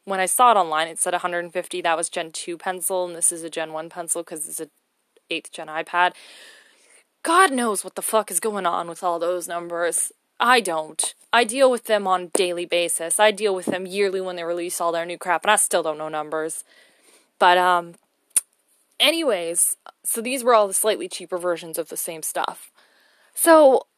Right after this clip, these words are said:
when I was looking at it, I was like, "Okay, okay, whatever." I was like, "No, I wanna make sure that I at least have the cash to pay for that if I have to. I don't know if I will, but I want to make sure." So I was like, "No, no, no, I'll just wait till Friday."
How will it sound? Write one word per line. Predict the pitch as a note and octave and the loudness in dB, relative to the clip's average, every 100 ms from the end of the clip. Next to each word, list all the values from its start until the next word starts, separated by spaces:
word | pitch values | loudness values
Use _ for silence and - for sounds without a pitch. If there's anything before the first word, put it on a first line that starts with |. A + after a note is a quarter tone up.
| _ _ _ _ _ - | _ _ _ _ _ -4
when | D4 D4+ | 0 2
I | D4 | 2
was | C#4+ - | 2 0
looking | A#3+ C#4 | -2 -4
at | A#3+ G#3 | -4 -4
it, | G3+ | -4
I | G3+ | -6
was | G3 | -4
like, | G#3 | -4
"Okay, | A#3+ G#3+ G3 A3+ B3+ | -4 0 0 0 -6
okay, | B3+ A3+ G3 | -8 2 2
whatever." | G#3+ A3+ F3+ F#3 | 2 4 4 4
I | |
was | F#3+ | 4
like, | G3 - | 0 4
"No, | F#3+ | 6
I | F#3+ | 6
wanna | F#3+ G3+ | 4 4
make | G#3 G3 | 4 2
sure | G3 | -4
that | F3+ | 2
I | F3+ | 2
at | F3+ | 0
least | G3+ G3+ G#3 - | -4 -6 2 2
have | - F#3 | 2 -2
the | F3+ | -4
cash | - E3+ F#3 - - | -4 -4 -4 -6 -8
to | F#3+ | -6
pay | - E3+ | -6 -6
for | - E3+ | -6 -4
that | E3 D#3+ - _ _ _ _ | -2 -2 -6 _ _ _ _
if | A3+ A3+ | 4 4
I | G3+ | 2
have | G3 - F#4 E4+ - - | -4 0 0 0 -8 -6
to. | F3+ A2 - _ _ _ _ _ _ _ _ _ - | -4 -4 -8 _ _ _ _ _ _ _ _ _ 4
I | |
don't | G#3+ G3+ | 4 4
know | G#3 G3+ | 4 2
if | F#3+ | 4
I | F3 | 0
will, | G3 C4+ A3+ A#3 | 6 8 8 8
but | A3 G3+ | 6 4
I | F3+ | 4
want | F#3+ F#3 | 2 0
to | F#3 | 0
make | D#3+ | -10
sure." | - - | -10 -10
So | - F#3+ | -4 -4
I | |
was | F#3+ | -2
like, | F#3+ | -4
"No, | G3+ | -6
no, | G3 | -4
no, | F3+ | -2
I'll | F3 | -2
just | F3+ - | -4 -10
wait | E3+ | -12
till | E3+ | -10
Friday." | E3+ D#3+ F3 | -8 -6 -8